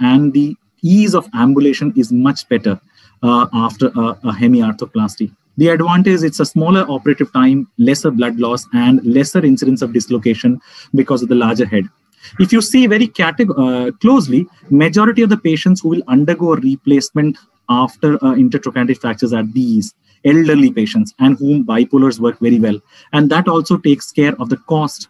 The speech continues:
to some extent. Now we have decided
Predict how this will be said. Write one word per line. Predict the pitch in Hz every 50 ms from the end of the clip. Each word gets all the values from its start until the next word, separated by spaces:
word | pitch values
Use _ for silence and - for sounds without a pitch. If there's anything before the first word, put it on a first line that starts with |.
| _ _ _
to | 135 123 -
some | - - - 117 113 123 -
extent. | - 113 - - - 123 101 98 92 - _ _ _ _ _ _ _ _ _ _ _ _ _ _ _ _ _ _ _ _ _ _ _ _ _ _ _ _ _ _ _ _ _ _ _ _
Now | - 185 190 208
we | 208 202 226
have | 202 160
decided | 165 - - - 139 135 131 131 123